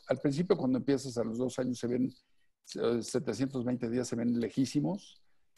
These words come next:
en dos o tres pestañazos ya vas acabando y tienes que entregar estos proyectos, pero hay una consecución lógica y sólida de parte de la asociación ante los demás participantes, sean las compañías de seguros, sea amis, sea la autoridad,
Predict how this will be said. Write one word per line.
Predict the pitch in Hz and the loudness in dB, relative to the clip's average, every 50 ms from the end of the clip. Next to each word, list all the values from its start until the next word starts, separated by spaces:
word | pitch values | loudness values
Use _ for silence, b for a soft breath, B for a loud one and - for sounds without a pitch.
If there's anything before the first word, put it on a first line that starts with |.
| _ - | _ -2
en | - 120 120 120 120 123 123 123 120 | 4 6 6 8 8 8 6 6 6
dos | 117 - 151 147 143 | 6 6 6 6 6
o | 151 143 | 4 2
tres | - 147 147 139 - | 4 4 4 4 2
pestañazos | - 143 123 - - 110 120 131 143 139 - - 147 120 - - - - | 0 -4 -2 0 0 2 2 2 2 2 0 -2 -2 -4 -4 -8 -10 -4
ya | - 131 123 | 0 2 4
vas | 131 131 123 - | 4 4 4 2
acabando | 123 - - 113 123 131 139 135 | 0 0 0 0 2 2 2 2
y | 127 | 2
tienes | 113 135 135 127 - | 2 0 0 0 -2
que | - 120 | -4 -6
entregar | 104 - 110 110 120 123 | -6 -4 -2 0 0 0
estos | 117 - - 120 - | 0 -2 -4 -6 -4
proyectos, | - - 110 107 113 120 - - 151 135 - - b b b b b b b b | -4 -2 0 0 0 -2 -2 -2 -4 -6 -6 -8 b b b b b b b b
pero | - 127 131 | 4 6 6
hay | 135 147 | 8 6
una | 151 156 147 151 | 6 4 4 2
consecución | 147 123 - - - - 120 110 - 127 131 135 131 131 131 | 0 0 0 -2 -2 -2 -2 0 2 4 4 6 6 6 6
lógica | 131 127 - - 139 - - 113 | 4 4 2 0 0 0 0 0
y | 107 | -2
sólida | - - - 127 120 123 123 117 113 | 0 2 4 4 4 4 4 2 2
de | 110 110 | 0 0
parte | 98 - 113 - - - | 0 -2 -4 -2 -2 -2
de | 120 - | -2 -2
la | 107 | -2
asociación | 98 - 110 95 - 101 92 - 123 123 123 127 123 - b b b b b b b | -4 -6 -6 -6 -6 -6 -6 -4 -2 0 0 0 -2 -4 b b b b b b b
ante | - 117 117 - 127 113 | -2 -2 0 2 2 2
los | 117 117 104 | 2 2 0
demás | 107 110 113 123 123 120 | 0 2 2 2 2 2
participantes, | - - 120 117 - 110 95 - 95 - - 113 117 - - 113 98 - | 2 0 0 0 -2 -8 -8 -8 -6 -4 -4 -2 -2 -4 -4 -6 -8 -6
sean | - 117 120 120 | -4 -4 -2 -2
las | 120 113 - | -4 -4 -6
compañías | - 104 104 110 104 107 104 - - | -8 -10 -8 -6 -6 -6 -8 -10 -8
de | 104 | -6
seguros, | 117 120 123 123 110 - | -4 -4 -4 -4 -4 -6
sea | 113 - 107 110 | -6 -6 -4 -2
amis, | 117 120 120 113 - - | 0 0 0 -2 -2 -4
sea | 113 113 | -4 -2
la | 113 110 | -2 -2
autoridad, | 107 - - 110 101 104 110 110 117 120 123 131 | -4 -4 -4 -6 -6 -6 -4 -2 -2 0 0 -2